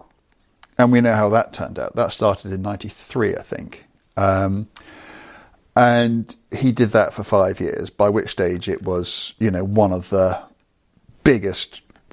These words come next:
frankly, biggest sporting events of any kind on, on, on the calendar, um, which did all sorts of things. It, um, it provided the money to transform the race circuit. It gave him time to get the permissions that he needed.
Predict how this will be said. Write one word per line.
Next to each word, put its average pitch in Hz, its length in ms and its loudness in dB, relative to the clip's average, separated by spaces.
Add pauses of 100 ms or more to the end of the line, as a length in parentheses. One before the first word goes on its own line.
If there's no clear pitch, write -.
(120)
frankly, - 300 -2
biggest 113 300 2
sporting 143 380 0
events 87 300 -8
of 95 80 -4
any 104 200 0
kind 90 380 -2 (100)
on, 101 180 -2 (160)
on, 101 340 2
on 98 200 -4
the 95 80 -8
calendar, 98 580 -2 (960)
um, 107 260 4 (400)
which 147 140 6
did 170 140 6
all 170 140 6
sorts 202 280 2
of 107 80 -10
things. - 340 -8 (100)
It, - 460 2 (140)
um, 107 760 2 (1300)
it 143 120 4
provided 107 380 2
the 98 80 -2
money 104 400 -2 (160)
to - 100 -12
transform 98 840 0 (260)
the 107 80 2
race 85 200 2
circuit. - 400 0
It 110 120 2
gave 101 220 4
him 95 160 -4
time 92 380 -2
to - 120 -14
get - 160 -2
the - 60 -14
permissions 92 540 -6
that - 140 -4
he 98 80 -2
needed. 95 500 0